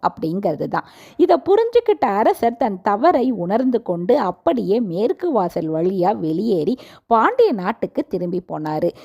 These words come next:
இதை நினைவுபடுத்தும் வகையா இப்ப வரைக்கும் பக்தர்கள் கிழக்கு வாசல் வழியா உள்ள போய் மேற்கு வாசல் வழியா வெளில வர்றத வழக்கமா வச்சிருக்காங்க. மனிதன் தெரிந்தோ தெரியாமலோ செய்யற எல்லா செயலுக்குமே எதிர்வினை உண்டு.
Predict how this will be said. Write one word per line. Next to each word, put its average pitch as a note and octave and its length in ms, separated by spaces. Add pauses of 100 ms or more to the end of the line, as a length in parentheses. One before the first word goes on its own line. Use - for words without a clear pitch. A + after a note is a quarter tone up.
(160)
இதை G#4+ 300
நினைவுபடுத்தும் C4 920
வகையா B3+ 500
இப்ப A#3+ 460
வரைக்கும் A3 640 (120)
பக்தர்கள் G#3+ 800
கிழக்கு D#4 540
வாசல் A#3+ 440
வழியா G#3 440
உள்ள G#3 440
போய் G#3+ 460
மேற்கு A#3+ 480
வாசல் F#3 460
வழியா F3 440
வெளில F#3+ 560
வர்றத E3+ 320
வழக்கமா G3+ 680
வச்சிருக்காங்க. D#3+ 640 (340)
மனிதன் F4+ 640
தெரிந்தோ D4 540 (100)
தெரியாமலோ B3 640 (120)
செய்யற G#3 400
எல்லா G3+ 300 (200)
செயலுக்குமே A3 800
எதிர்வினை F#3+ 640
உண்டு. D#3 360